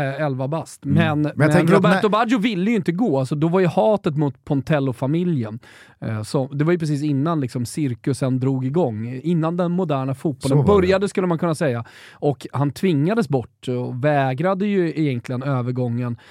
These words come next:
Speaker 1: Och när han sen kom tillbaka till Frankie, det minns du ju, eh, det har ni säkert visat i Fotbollssöndag Europa någon gång, men, men när han ska slå straffen då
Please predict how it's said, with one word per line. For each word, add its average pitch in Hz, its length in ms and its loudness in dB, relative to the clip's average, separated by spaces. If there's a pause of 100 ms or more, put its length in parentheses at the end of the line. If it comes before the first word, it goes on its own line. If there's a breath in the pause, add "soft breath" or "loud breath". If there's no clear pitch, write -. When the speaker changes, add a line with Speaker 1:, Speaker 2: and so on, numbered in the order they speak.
(180 loud breath)
Speaker 1:
Och - 220 -6
när 143 220 4
han 151 340 2
sen 170 280 -2
kom 214 180 2
tillbaka 185 400 2
till 180 120 -2
Frankie, 131 540 -4
det 156 160 -2
minns 139 240 0
du 135 100 -4
ju, 135 160 -2
eh, 131 300 -6 (120)
det 135 80 -2
har 143 80 -2
ni 151 80 -2
säkert 131 220 -4
visat 127 320 -4
i 127 40 -6
Fotbollssöndag 127 540 -4
Europa 139 340 -2
någon 123 200 0
gång, 113 220 -6
men, 123 280 -4
men 127 320 -2
när 123 60 -2
han 123 100 -2
ska 123 140 -6
slå 135 440 -2
straffen 160 800 -2
då 113 180 -6